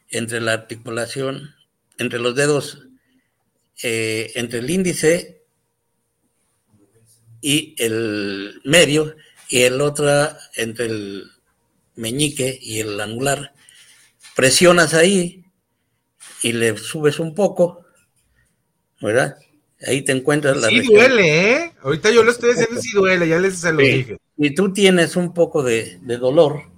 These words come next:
Speaker 1: en cuestión de ciática, en cuestión de, de riñón, y en la parte superior de la mano corresponde a los suprarrenales, que también te van a,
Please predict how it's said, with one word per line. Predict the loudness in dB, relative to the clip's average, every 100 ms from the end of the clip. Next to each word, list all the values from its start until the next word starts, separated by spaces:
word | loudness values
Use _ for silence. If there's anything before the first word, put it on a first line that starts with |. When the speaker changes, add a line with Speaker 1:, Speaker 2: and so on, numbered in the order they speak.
| _ _ _ -8
Speaker 1:
en | -6
cuestión | -4 -4 -4 -4 -2 -4 -8 _ _ _ _ _ _
de | -10 -6
ciática, | 0 0 0 -2 -4 -4
en | -4
cuestión | -4 -6 -2 -2 -2
de, | -4 -8 _ -20 -20 _ _
de | -8 -6
riñón, | -4 -4 -2 0 -2 -6 -18 _ _ _ _ _
y | -4 -2
en | -2
la | -2
parte | -2 -2 -4
superior | -6 -6 -2 0 -2 -8 -20 _ _ _ _ _ -18
de | -14 -8 -6
la | -4
mano | -2 -2 -4 -10 _ _ _ _ -4
corresponde | 0 0 -2 -2 0 0 -2 -10 -6
a | -4
los | -4 -6
suprarrenales, | -6 -4 -4 -4 0 2 0 -2
que | -4
también | -2 -2 -2 -2
te | -4
van | -2 -2
a, | -4